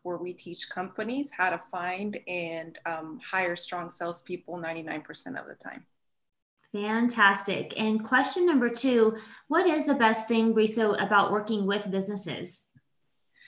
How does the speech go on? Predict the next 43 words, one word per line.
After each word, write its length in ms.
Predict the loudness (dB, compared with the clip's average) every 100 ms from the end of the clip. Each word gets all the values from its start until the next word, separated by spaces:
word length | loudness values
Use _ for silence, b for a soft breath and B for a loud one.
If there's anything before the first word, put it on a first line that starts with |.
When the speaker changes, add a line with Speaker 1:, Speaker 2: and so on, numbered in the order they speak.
| b b b -2
Speaker 1:
I 100 | 2
would 200 | 2 0
say, 440 | 0 4 4 4
you 160 | 2 0
know, 120 | 0
one 120 | 0
of 60 | 0
my 140 | -2
favorite 420 | -2 -4 -4 -6 -4
things, 380 | -4 -4 -4
it's, 480 | -6 -6 -10 -12 -12 -16 _ -12
it's 200 | -10 -4
watching 520 | 0 0 0 -6 -4
them 220 | -4 -6
grow. 540 | 0 4 4 4 -2 B B -6
Um, 360 | -4 -4 -4 -2
I've 240 | 0 2
worked 220 | 0 -2 -4
with 100 | -2
a 40 |
lot 180 | 0 2
of 80 | 0
startup 420 | 0 0 0 -2
companies 680 | -6 -6 -8 -6 -4 -2 -2
who 140 | -4
from 260 | -4 -4 -4
startup, 540 | -2 -2 2 2 0
they 80 | -2
become 400 | -4 -6 -6 -4
small, 680 | -4 -2 2 4 4 2 0
then 260 | -2 -4 -6
they 220 | -6 -4 -6 -10
become 320 | -10 -4 -2
medium, 380 | 0 0 0 -2
they're 100 | -4
large 320 | -2 -2 -2
companies. 640 | -2 -2 0 2 2 0
And 160 | -2 -4 -6 B B B B B B -4
it's 200 | 2 4
just 200 | 6 4
exciting 540 | 4 8 8 8 4
to 120 | 2 0
see 500 | 4 6 8 8